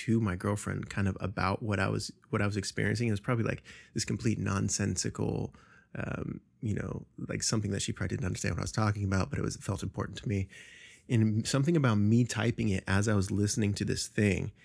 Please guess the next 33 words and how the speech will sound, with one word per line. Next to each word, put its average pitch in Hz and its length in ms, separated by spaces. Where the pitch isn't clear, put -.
made 110 140
it - 120
very 107 240
real, 98 580
made 107 160
it - 80
very, 98 580
um, - 300
like, 110 120
it - 100
jumped 98 320
from 98 300
the 95 80
world 98 300
of 95 120
YouTube 101 500
into 98 360
my 92 240
lived 101 680
reality. 101 560
And 104 120
I 101 60
had 123 340
this, 123 480
uh, 107 360
have 110 200
you 117 40
ever 131 120
seen 131 220
the 117 60
show 101 380
Jimmy 104 300
Neutron? 101 560